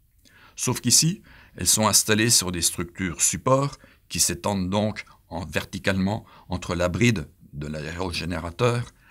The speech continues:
à travers toute la colonne d'eau et qui se prolongent dans le sol par les fondations. Ces structures supports doivent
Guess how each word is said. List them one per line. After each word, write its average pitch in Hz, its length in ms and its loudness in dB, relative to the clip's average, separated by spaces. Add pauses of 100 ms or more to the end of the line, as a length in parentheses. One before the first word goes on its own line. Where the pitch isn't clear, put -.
(420)
à - 80 -8
travers 87 340 -2
toute 107 180 -6
la 98 60 -4
colonne 90 360 -4
d'eau 117 260 -2 (500)
et - 60 -20
qui - 140 -8
se - 120 0
prolongent 110 540 2
dans 87 140 -2
le 85 80 -4
sol 113 360 2
par 90 240 -2
les 85 120 -4
fondations. 92 520 -2 (1900)
Ces 123 580 4
structures - 460 -2
supports 151 600 6 (440)
doivent 117 280 4